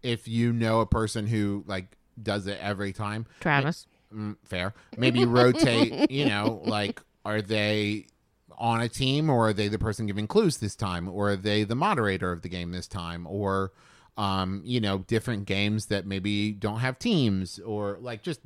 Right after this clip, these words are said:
Speaker 1: you know, switch it up. Um, but I also think it, it's also fair to pull someone aside and say something like, "Hey, um, I'm trying to get these, these people into this new game. If you could, you know,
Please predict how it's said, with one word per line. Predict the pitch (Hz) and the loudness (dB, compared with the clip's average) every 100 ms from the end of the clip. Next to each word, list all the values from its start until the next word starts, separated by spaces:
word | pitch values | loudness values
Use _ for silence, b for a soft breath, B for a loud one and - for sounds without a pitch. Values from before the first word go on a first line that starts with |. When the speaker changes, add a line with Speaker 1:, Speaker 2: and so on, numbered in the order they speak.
| - | -12
Speaker 1:
you | 170 135 | -4 -4
know, | 90 76 | -4 -10
switch | - - 160 - | -12 -2 0 0
it | 110 | -2
up. | 98 120 - _ b b b - | 0 -2 -6 _ b b b -4
Um, | 123 123 | -2 0
but | 123 262 | -2 -2
I | 381 | -4
also | 359 277 | -6 -8
think | 233 208 | -8 -6
it, | 190 - | -8 -6
it's | 185 185 | -8 -4
also | 196 202 175 | -6 -4 -6
fair | - 170 156 151 - _ - | -4 -2 0 -2 -8 _ -6
to | 165 143 139 127 - | 0 0 0 -6 -4
pull | - 151 139 | 0 0 -2
someone | 147 131 | -4 -4
aside | 117 127 123 117 | -4 -2 -2 0
and | 107 104 - b b b | -2 -4 -10 b b b
say | - 135 | -2 -2
something | 113 120 123 | 0 -4 0
like, | 117 107 - | 2 0 -2
"Hey, | 139 143 139 135 - | -2 0 0 -2 -6
um, | 120 113 107 107 | -6 -2 -4 -4
I'm | 113 | -8
trying | - 123 120 | -4 -2 -2
to | 110 117 _ | -6 -16 _
get | - 123 113 - | 0 0 0 -6
these, | 113 104 104 - | -4 -4 -4 -6
these | 113 104 | -4 -2
people | 131 117 113 110 107 101 - | -2 0 4 4 4 2 -2
into | 113 110 107 | -6 -6 -4
this | 104 | -4
new | 113 110 107 | -2 0 -2
game. | 92 117 117 117 117 113 113 b b b - | 0 0 2 2 2 0 -4 b b b -10
If | 98 | -2
you | 104 110 | 4 4
could, | - 107 101 101 - | 6 4 2 -2 -10
you | 107 | -8
know, | 92 | -6